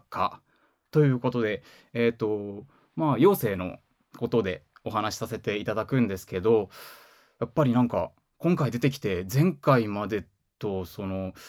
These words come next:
全然キャラクターが違うなと思ったりもしたんですけど、なんか、軽い感じというか、なんか、その、妖精っぽさっていうのは残っ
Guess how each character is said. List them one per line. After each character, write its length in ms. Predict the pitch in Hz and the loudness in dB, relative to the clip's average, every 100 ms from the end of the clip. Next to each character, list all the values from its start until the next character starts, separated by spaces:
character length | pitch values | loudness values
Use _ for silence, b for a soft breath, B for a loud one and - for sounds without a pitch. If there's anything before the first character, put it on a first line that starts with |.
| B - | B -10
全 340 | 107 123 160 | 2 4 4
然 420 | 165 165 165 147 - _ _ | 4 4 4 0 -6 _ _
キ 120 | - | 0
ャ 40 | |
ラ 60 | 135 | 0
ク 80 | 135 | 0
タ 100 | 143 | 0
ー 300 | 135 131 127 _ _ _ _ | 2 2 0 _ _ _ _
が 240 | 135 127 - _ _ - - | -2 -2 -4 _ _ -12 0
違 220 | 127 143 | 6 6
う 40 | |
な 200 | 147 156 | 6 4
と 200 | 143 135 | 2 0
思 160 | 139 180 | 2 0
っ 60 | 190 _ _ - | -2 _ _ 0
た 120 | 160 | 2
り 140 | 151 | 2
も 180 | 143 147 | 2 0
し 100 | 139 | 0
た 120 | 175 | 0
ん 60 | 165 | 0
で 80 | 143 | -2
す 100 | - | -2
け 100 | 165 | 2
ど、 280 | 190 113 b b b b b b b b - | 4 2 b b b b b b b b -4
な 120 | 165 | -4
ん 60 | |
か、 280 | 139 98 92 135 - _ - | 0 -2 -2 -10 -20 _ -2
軽 240 | 127 123 | 0 2
い 80 | 139 | 2
感 220 | 143 143 | 2 2
じ 160 | 143 139 | 2 2
と 80 | |
い 100 | 139 | 4
う 80 | 139 | 4
か、 160 | 131 104 | 2 -2
な 120 | 117 | -2
ん 40 | |
か、 120 | 120 101 | -2 -4
そ 140 | 120 | -4
の、 320 | 110 110 110 - | -4 -6 -8 -8
妖 320 | 135 143 143 160 | 0 0 2 -2
精 40 | |
っ 20 | |
ぽ 140 | - 196 | 0 0
さ 160 | 185 | 2
っ 140 | 143 - _ | 0 -2 _
て 80 | 113 | -2
い 120 | 117 | 0
う 60 | |
の 100 | 107 | 0
は 260 | 98 95 98 - _ | -2 -4 -6 -16 _
残 260 | 120 113 131 | -6 -2 -4
っ 100 | - | -4